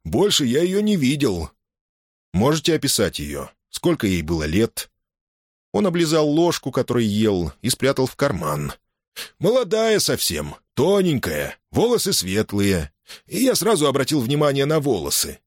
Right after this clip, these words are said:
Длинные такие, доходили ей до талии, и немытые. Во что она была одета? Джинсы и,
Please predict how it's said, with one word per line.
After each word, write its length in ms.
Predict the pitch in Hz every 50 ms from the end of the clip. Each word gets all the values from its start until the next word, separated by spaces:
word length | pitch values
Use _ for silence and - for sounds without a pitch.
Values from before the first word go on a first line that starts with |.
| _
Длинные 640 | - 80 82 87 120 160 180 190 180 175 170 156 139
такие, 540 | - 131 - - 127 123 113 101 87 78 - _ _ _
доходили 440 | - 135 - 151 165 170 208 190 185
ей 180 | 185 202 202
до 140 | 165 - 139
талии, 600 | - - 113 123 139 131 107 87 78 76 76 - _ _
и 120 | - 233
немытые. 800 | 240 240 233 160 175 202 202 - 175 175 165 151 143 117 92 - _ _ _ _ _ _ _ _ _ _ _ _ _ _
Во 160 | 76 95 104
что 180 | - - 135 139
она 160 | 135 120 98
была 280 | 78 90 85 80 71 71
одета? 580 | 78 76 82 110 123 120 - 101 90 76 69 - _ _ _ _ _ _ - - - _ 87
Джинсы 640 | 90 - 156 214 262 269 262 208 - - 101 92 90
и, 540 | 90 127 151 160 160 160 160 151 131 107